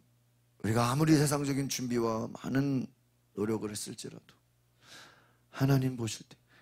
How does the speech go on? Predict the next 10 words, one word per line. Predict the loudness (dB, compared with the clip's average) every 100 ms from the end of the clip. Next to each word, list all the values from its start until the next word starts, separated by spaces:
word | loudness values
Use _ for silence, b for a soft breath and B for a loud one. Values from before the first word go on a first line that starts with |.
| b
하나님 | 6 8 10 10
마음에 | 8 6 6 4 4 2
들어야 | 0 0 2
되는 | 0 0
줄 | -2 -2
믿습니다. | -2 -2 -4 -10 -12 -20 _ _ _ _ _ _ -20 -20 _ B B B B B _ _
참 | -12 -4
여기 | -4
놀라워요. | -2 -2 -4 -6 -12 _ _ -20 -18
하나님 | -8 -2 0 0 -2